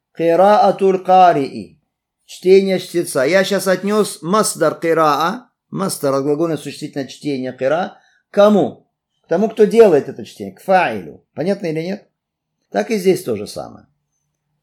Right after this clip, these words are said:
«Ляфзуль джаляля» — имя Всевышнего, оно что, мудафун илей, то, к чему относится, в обороте принадлежности.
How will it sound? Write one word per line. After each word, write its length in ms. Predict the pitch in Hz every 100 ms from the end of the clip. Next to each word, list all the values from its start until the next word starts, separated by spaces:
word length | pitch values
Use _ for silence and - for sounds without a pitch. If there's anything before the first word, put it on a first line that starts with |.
| _ _ -
«Ляфзуль 460 | 147 226 - 190
джаляля» — 760 | 170 170 160 151 160 214 - _ _ _ _ -
имя 300 | 180 170 139
Всевышнего, 560 | 156 143 135 135 127
оно 120 | 127
что, 160 | 120 123
мудафун 500 | 123 131 156 123 107 104
илей, 200 | 135 165
то, 120 | 156
к 60 |
чему 240 | - 107 110
относится, 840 | 95 104 104 165 156 90 85 - _ _ _ _ _ _
в 80 | -
обороте 400 | 110 113 113 110
принадлежности. 840 | 104 110 98 123 151 175 - -